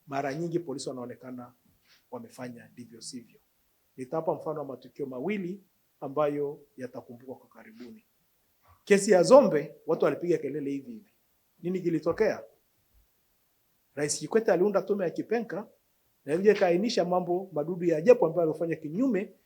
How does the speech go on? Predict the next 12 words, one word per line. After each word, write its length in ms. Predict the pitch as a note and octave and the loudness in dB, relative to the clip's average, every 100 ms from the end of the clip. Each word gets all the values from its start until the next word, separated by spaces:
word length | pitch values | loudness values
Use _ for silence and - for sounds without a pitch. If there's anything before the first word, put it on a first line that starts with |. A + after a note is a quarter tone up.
| _ | _
na 80 | D3 | -4
ambacho 200 | D3+ E3 | -2 -2
jeshi 180 | E3 D3+ | -4 -8
la 60 | D3+ | -10
polisi 120 | C#3 | -10
lilikuwa 220 | - C#3 | -10 -8
linasema. 460 | B2 A#2+ - A2 G2+ _ _ _ _ _ _ _ _ _ _ _ _ _ | -8 -10 -12 -12 -16 _ _ _ _ _ _ _ _ _ _ _ _ _
Kesi 280 | - G3+ A#3 | 2 4 6
ya 60 | G3+ | 6
karibuni 500 | G3 G3+ G3 B3 A3+ | 4 4 2 0 0
ya 100 | G3+ | -2
Mtwara, 540 | - A#3 F3+ A#2 | -2 -2 -2 -4